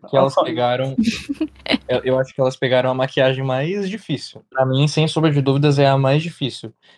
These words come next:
Speaker 1: E a Ella
Speaker 2: Sim.
Speaker 1: até que, que conseguiu bem. Só que tinha uma parte bem, bem complicada ali, né, que era aquela estrela lá que ela tinha que fazer.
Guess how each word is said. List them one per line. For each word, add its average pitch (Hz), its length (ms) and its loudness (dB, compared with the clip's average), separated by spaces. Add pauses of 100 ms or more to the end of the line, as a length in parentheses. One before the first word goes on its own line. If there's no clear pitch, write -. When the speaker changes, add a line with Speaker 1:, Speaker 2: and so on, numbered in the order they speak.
(140)
Speaker 1:
E 196 80 0
a 180 100 2
Ella 185 160 2
Speaker 2:
Sim. 175 60 -2
Speaker 1:
até 190 180 -2
que, 233 340 -10
que - 120 -20
conseguiu 226 460 -4
bem. 196 280 -2 (320)
Só - 180 0
que 143 160 -2
tinha 160 160 0
uma 190 100 2
parte 151 300 0
bem, 143 460 -2
bem 127 120 -4
complicada 131 640 -2
ali, 139 140 -2
né, 139 140 0
que 139 140 -4
era 131 300 4
aquela 127 380 0
estrela 123 580 -2
lá 117 180 -4
que 110 540 -10
ela 110 200 -4
tinha 117 180 -14
que - 80 -20
fazer. 120 580 -4